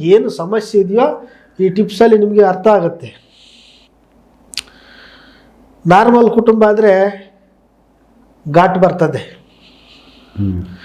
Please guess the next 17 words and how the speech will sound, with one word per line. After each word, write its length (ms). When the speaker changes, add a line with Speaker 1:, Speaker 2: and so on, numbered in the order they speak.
Speaker 1:
ಮಾಮೂಲಿ 500
ಮೆಣಸಿನಕಾಯಿ 500
ಘಾಟ್ 220
ಹೆಂಗೆ 220
ಬರುತ್ತೋ 320
ಹಂಗೆ 140
ಬರುತ್ತೆ. 340
ನೀವೇನು 360
ಹೋಮ 340
ಮಂತ್ರ 260
ಗಿಂತ್ರ 240
ಏನು 280
ಮಾಡಲ್ವಲ್ಲ, 560
ಮಾಮೂಲಿ 380
ಅಷ್ಟೇ. 320
ಒಂದು 200
ಬಾಣಲಿನಲ್ಲಿ 640